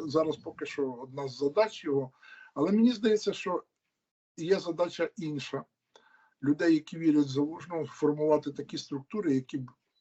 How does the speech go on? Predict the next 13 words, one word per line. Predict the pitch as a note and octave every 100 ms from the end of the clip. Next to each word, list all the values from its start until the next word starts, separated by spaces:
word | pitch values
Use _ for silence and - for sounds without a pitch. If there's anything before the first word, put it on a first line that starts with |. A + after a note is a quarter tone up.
| -
миттєво | D3+ D3 - A#3 E3
могли | D3 C3+ D3+
злитись | C3+ D3+ D3 C3+ -
в |
єдину | C3 C3 C3+ C3 C3
політсилу | C3+ C3 C3 G#3+ C4 A#3 - _ _ - _ _ - _ -
і | C#3+
стати, | - E3+ E3+ D#3 C#3+ C#3 - - -
ну, | D3 C3+
брендовою | A#2 D3+ D#3+ D3+ C#3 C3 B2+ - _ _ _ _
політсилою | - C3+ C3 - E3 C#3+ B2+ - - C#3
імені | C3+ C3
Залужного. | B2 B2+ A#2 A2+ A2+